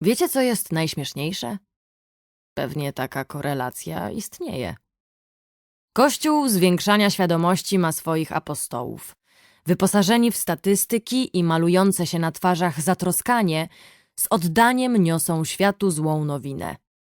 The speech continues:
Jak każda religia, i ta rządzi się swoimi prawami. Publiczne opowiadanie o depresji regulują trzy zasady.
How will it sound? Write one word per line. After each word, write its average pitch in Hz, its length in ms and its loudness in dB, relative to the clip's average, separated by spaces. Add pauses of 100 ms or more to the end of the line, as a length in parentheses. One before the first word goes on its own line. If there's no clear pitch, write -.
Jak - 300 -2
każda 165 360 0
religia, 170 580 2
i 359 180 -4
ta 392 280 0
rządzi 180 360 2
się 170 120 -4
swoimi 151 400 -4
prawami. 135 520 -6 (500)
Publiczne 240 500 2
opowiadanie 190 680 4
o 190 60 4
depresji 170 760 0
regulują 165 680 0
trzy - 240 0
zasady. 160 580 -4